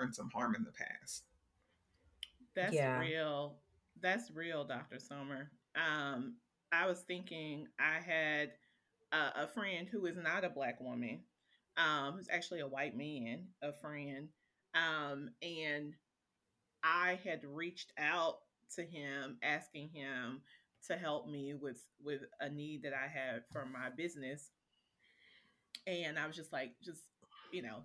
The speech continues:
Speaker 2: may need a meeting space to do this or do that. And, um, and we've known each other for a number of years. And, like, he said he's gonna get back to me, and I reached out to him multiple times, and he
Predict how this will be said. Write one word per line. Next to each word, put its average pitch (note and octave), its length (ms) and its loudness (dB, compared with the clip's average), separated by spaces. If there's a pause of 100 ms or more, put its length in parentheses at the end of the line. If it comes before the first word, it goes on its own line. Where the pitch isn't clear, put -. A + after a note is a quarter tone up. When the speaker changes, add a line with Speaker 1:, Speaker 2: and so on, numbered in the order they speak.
Speaker 2:
may F#3 220 2
need F#3 260 -2
a D#3+ 100 2
meeting F#3 380 -4
space E3+ 440 -2
to - 120 -12
do D#3+ 160 -6
this E3+ 240 -4
or C3 60 -8
do B2 180 -8
that. F3+ 360 2
And, C3+ 220 -6 (500)
um, D3 580 6 (920)
and E3 520 4
we've G3+ 420 0
known E3 260 0
each E3 140 -4
other D3 160 -2
for C#3 140 -4
a C3 60 -4
number C#3 300 -4
of B2+ 100 -6
years. D3+ 480 0
And, D#3 200 -4
like, C#3+ 320 0 (560)
he A3 160 2
said G3+ 200 2
he's F#3 140 -2
gonna E3 120 -6
get C#3 180 -6
back E3+ 240 0
to - 60 -8
me, D3 100 -6
and C#3 100 -2
I C#3 200 0 (360)
reached D#3+ 240 -4
out C3+ 140 0
to D#3 60 -8
him B2+ 140 -8
multiple D3 440 -8
times, F#3 440 -2
and C#3 320 -6
he F3 160 -8